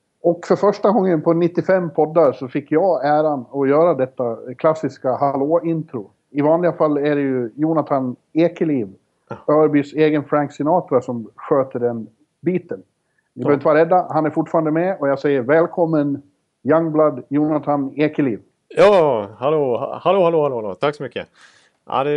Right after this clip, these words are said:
Speaker 2: jag tyckte... Ja, det
Speaker 1: Vilken
Speaker 2: var
Speaker 1: chock, va? Att
Speaker 2: vilken
Speaker 1: jag tog över intro.
Speaker 2: Ja, jag är också chockad, alltså. Jag, jag, jag, <laughs> jag har aldrig upplevt något liknande, inte lyssnarna heller. Så att det, det här är ju liksom, eh, oerhörd chock på det här. Vilken rivstart, alltså.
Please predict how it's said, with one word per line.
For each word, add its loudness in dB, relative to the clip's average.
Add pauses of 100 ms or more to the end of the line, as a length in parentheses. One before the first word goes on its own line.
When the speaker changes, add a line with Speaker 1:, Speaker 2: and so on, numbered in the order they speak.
(360)
Speaker 2:
jag -8
tyckte... -4 (640)
Ja, -4
det 2
Speaker 1:
Vilken 2
Speaker 2:
var 4
Speaker 1:
chock, -2
va? 0
Att 2
Speaker 2:
vilken -2
Speaker 1:
jag 2
tog -4
över 2
intro. -4 (200)
Speaker 2:
Ja, 2
jag 4
är 2
också -4
chockad, -6
alltså. -16 (720)
Jag, -12 (100)
jag, -8 (140)
jag, -6 (320)
<laughs> -20
jag -6
har 0
aldrig 2
upplevt 0
något -2
liknande, -6
inte -4
lyssnarna -6
heller. -8
Så -12
att -16
det, -6
det -8
här -6
är -10
ju -10
liksom, -12
eh, -12
oerhörd -2
chock -4
på -4
det -2
här. -4
Vilken -8
rivstart, -4
alltså. -12